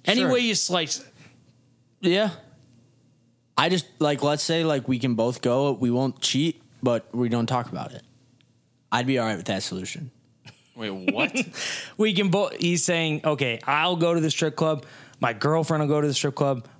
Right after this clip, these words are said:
Speaker 1: We're just never gonna talk about it."
Speaker 2: Sure.
Speaker 3: Oh,
Speaker 2: As
Speaker 3: I see.
Speaker 2: and you don't fuck him. You don't make out with him or
Speaker 1: I
Speaker 2: anything.
Speaker 1: think that's a given, dude.
Speaker 3: I think
Speaker 1: "Don't
Speaker 3: just go
Speaker 1: fuck another guy" is always a rule.
Speaker 3: <laughs> Right.
Speaker 2: But yeah,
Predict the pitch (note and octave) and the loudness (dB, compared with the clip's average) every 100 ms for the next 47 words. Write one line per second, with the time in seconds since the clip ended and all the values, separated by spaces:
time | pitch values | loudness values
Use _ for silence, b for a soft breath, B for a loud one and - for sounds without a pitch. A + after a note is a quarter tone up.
0 | - B2 D#3 E3 D3 D3+ C3+ B2+ A#2+ A#2+ | -6 0 2 2 2 0 0 0 -2 -2
1 | G#2+ - G#2+ - - - G#2 A2 G#2+ G2+ | -2 -6 -12 -12 -8 -4 -2 0 -2 0
2 | C#3+ C#3+ - G2+ D3 C#3+ D3+ E3 D#3 B2 | 0 0 -2 0 0 2 2 2 0 0
3 | D3+ C#3 - C#3+ C3+ C3+ C3 G2 C3 C#3 | 0 0 0 0 2 2 0 0 2 2
4 | C#3 - - C3+ C3 C3 B2+ B2+ A#2 C3 | 0 -4 -4 -2 0 0 0 0 0 0
5 | B2 A#2+ B2+ D#4 D4+ C#4+ B3 D3+ A#3+ A#3 | 0 0 0 2 2 0 -2 0 0 2
6 | F#3 C#3 E3+ F#3 F3+ - - E3 G#3+ B3+ | 0 0 0 0 -4 -8 -2 0 0 0
7 | A#3 C4+ A3 B3 C4 B3+ A#3+ A3 G3 A3 | 2 2 2 2 2 0 0 0 0 0
8 | A3 - G#3+ A3+ A3+ G3+ F#3 G#3 G3+ F#3+ | 0 0 2 2 2 0 0 0 0 -2
9 | - C4+ - C4+ D4+ E3 D#4+ F#3+ D3 - | 0 0 0 0 0 -2 -4 -4 -4 -8
10 | B A3 A3 | B 0 2